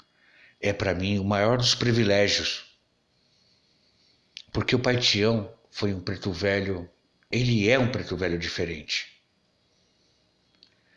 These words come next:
porque ele já passou por outras encarnações em outras entidades. Mas, curiosamente, ele não foi um Exu.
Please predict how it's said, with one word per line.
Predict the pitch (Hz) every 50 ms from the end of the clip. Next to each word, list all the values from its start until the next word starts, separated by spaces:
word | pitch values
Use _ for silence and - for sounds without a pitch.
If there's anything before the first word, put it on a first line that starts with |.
| _ _
porque | - 92 87 - 95
ele | 92
já | 92 - - 107
passou | - - 98 92 - - - 131 127 127
por | - 117 107 95 101
outras | 117 127 120 - 110 98 92
encarnações | 90 85 - 90 87 87 82 - - 120 120 - - - - - - - - - _
em | 143 143 143 131
outras | 117 123 156 185 180 180 139 120 110 110
entidades. | 107 98 - - 90 82 95 87 82 78 - - - - - - - - _ _ _ _ _ _ _ _ _ _ _ _ _ _ _ _ _ _ _ _ _ _ _ _ _ _ _ _ _ _ _ _ _ _ _ _ _ _ _ _ _ _ _ _ _ _ _ _ _ _ _ _ _ _ _ _ _ _ _ _ _ _ _ _ _ _ _ _ _
Mas, | - 127 120 - -
curiosamente, | - - 160 151 143 139 127 123 123 107 110 113 113 - 120
ele | 120 123
não | 123 139
foi | 127 123 - 143 143
um | 139 135 127
Exu. | 110 95 - - - 87 82